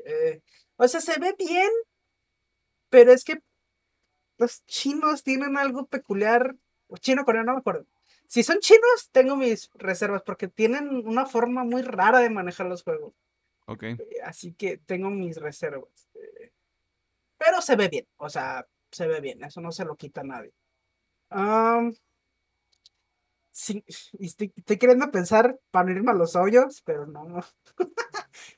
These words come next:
Speaker 1: No me acuerdo de
Speaker 2: Es
Speaker 1: qué
Speaker 2: que,
Speaker 1: otro.
Speaker 2: es que hay algo que, hay algo que debemos dejar claro, o sea, si nos vamos a los obvios,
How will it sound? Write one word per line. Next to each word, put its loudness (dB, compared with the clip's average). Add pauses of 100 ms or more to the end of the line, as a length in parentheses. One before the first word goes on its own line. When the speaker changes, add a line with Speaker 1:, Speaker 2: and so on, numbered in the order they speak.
(160)
Speaker 1:
No -14
me -10
acuerdo -2
de 2
Speaker 2:
Es -8
Speaker 1:
qué 2
Speaker 2:
que, 2
Speaker 1:
otro. -2 (180)
Speaker 2:
es -4
que -2
hay -2
algo -2
que, -8
hay -4
algo -4
que -10
debemos -8
dejar -8
claro, -6
o -8
sea, -8
si -10
nos -6
vamos -8
a -6
los -10
obvios, -8